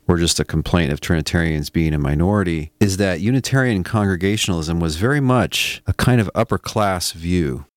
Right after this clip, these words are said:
And I think if you have a type of Christianity that appeals disproportionately to the upper class and not to the lower classes very much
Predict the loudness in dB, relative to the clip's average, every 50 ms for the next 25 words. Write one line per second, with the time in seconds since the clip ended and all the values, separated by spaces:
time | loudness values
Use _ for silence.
0 | _ _ _ _ _ _ _ _ _ 0 0 2 2 0 0 0 0 0 0 0
1 | 0 0 -2 0 2 2 2 2 2 0 -4 -6 -10 -8 -4 -2 -2 -2 -2 -6
2 | -10 -6 -2 -2 -2 -2 -2 0 0 0 2 2 2 2 2 0 0 -2 -4 -6
3 | -10 -12 -10 _ -2 0 2 2 2 2 0 0 -2 -2 -2 -4 -4 -6 -6 _
4 | 0 2 4 2 2 0 -2 -4 -2 0 0 0 0 0 -2 -2 -2 0 0 0
5 | 2 0 0 -2 -4 -6 -4 -2 0 0 0 0 -2 -4 -2 0 0 2 2 0
6 | -2 -2 -4 -4 -6 -6 -6 -2 0 2 2 2 0 0 -2 -2 0 2 2 4
7 | 4 4 2 0 0 -2 -2 -2 0 -2 -2 -4 -4 -4 -4 -4 -4 -4 -6 -8
8 | -10 -12 _ -2 0 2 2 2 2 2 0 0 0 -2 -4 -4 -4 -6 -12